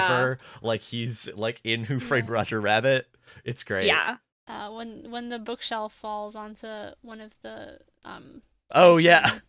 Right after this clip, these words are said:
Speaker 2: Like, i-, when I first saw that episode in two thousand fifteen, I thought this was, like, the funniest shit
Speaker 1: It's
Speaker 2: ever. I watched that scene on
Speaker 1: <laughs> It's really
Speaker 2: like,
Speaker 1: good. It's
Speaker 2: fifteen
Speaker 1: really funny.
Speaker 2: times.
Speaker 1: Yeah, it's like, it's like a pair of shelves on the wall, and he collapses into it, and they both fall down. He just gets, like,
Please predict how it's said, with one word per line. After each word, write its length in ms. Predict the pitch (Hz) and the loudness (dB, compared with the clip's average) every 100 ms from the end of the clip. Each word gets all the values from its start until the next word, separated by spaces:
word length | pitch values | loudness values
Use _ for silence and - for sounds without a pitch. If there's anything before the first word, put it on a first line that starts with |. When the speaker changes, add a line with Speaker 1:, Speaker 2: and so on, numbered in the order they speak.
| _ _ - | _ _ -18
Speaker 2:
Like, 200 | 220 - | -18 -16
i-, 140 | 240 240 | -14 -8
when 160 | 233 247 | -2 2
I 140 | 285 | 2
first 360 | - 262 254 - | 0 -2 -2 -2
saw 200 | 240 233 | -4 -2
that 160 | 226 | -6
episode 380 | 226 233 - 233 | -6 -10 -8 -8
in 80 | 233 | -10
two 100 | 233 | -10
thousand 260 | 233 233 220 | -10 -10 -14
fifteen, 400 | 226 - 226 233 | -16 -14 -14 -14
I 80 | 220 | -16
thought 160 | 226 | -16
this 160 | 240 - | -16 -14
was, 140 | 254 | -14
like, 180 | 233 220 | -14 -12
the 120 | 226 | -12
funniest 560 | - 233 220 220 220 - | -10 -12 -12 -14 -12 -10
shit 160 | 220 - | -8 2
Speaker 1:
It's 200 | 208 226 | 2 2
Speaker 2:
ever. 160 | 226 226 | -6 -10
I 160 | 226 | -6
watched 300 | 226 226 - | -6 -6 -8
that 160 | 247 254 | -12 -12
scene 280 | 254 247 233 | -12 -12 -12
on 180 | - - | -6 0
Speaker 1:
<laughs> 20 | |
It's 340 | - 254 254 | 4 4 4
really 300 | 196 226 240 | 6 8 10
Speaker 2:
like, 60 | 196 | 10
Speaker 1:
good. 180 | 208 160 | 8 8
It's 80 | 196 240 | 6 4
Speaker 2:
fifteen 80 | 165 | 2
Speaker 1:
really 240 | 202 190 | 4 4
funny. 280 | 160 170 165 | 2 2 2
Speaker 2:
times. 80 | 143 | 2
Speaker 1:
Yeah, 200 | 165 151 | 6 6
it's 220 | 127 170 202 | 6 2 2
like, 240 | 196 - - - 180 _ | 0 -2 -20 -18 -18 _
it's 340 | - 180 - | -2 0 4
like 160 | 180 175 | 4 4
a 100 | 151 | 2
pair 400 | - 175 156 160 | 0 2 4 4
of 140 | 147 | 2
shelves 420 | - 131 127 143 135 | 0 0 2 2 0
on 140 | 131 | 0
the 80 | 113 | 0
wall, 300 | 107 117 131 | 2 4 2
and 80 | 123 | -2
he 60 | |
collapses 480 | - 113 107 - 107 | -4 0 0 0 -6
into 200 | 110 110 | -4 -4
it, 60 | 101 | -2
and 100 | 113 | -2
they 40 | |
both 180 | 117 117 | -2 -2
fall 280 | - 123 107 | 0 0 2
down. 300 | 107 107 117 | 2 2 2
He 80 | 120 | -2
just 220 | 139 - | -4 -4
gets, 180 | 123 151 | -2 0
like, 240 | 131 | -2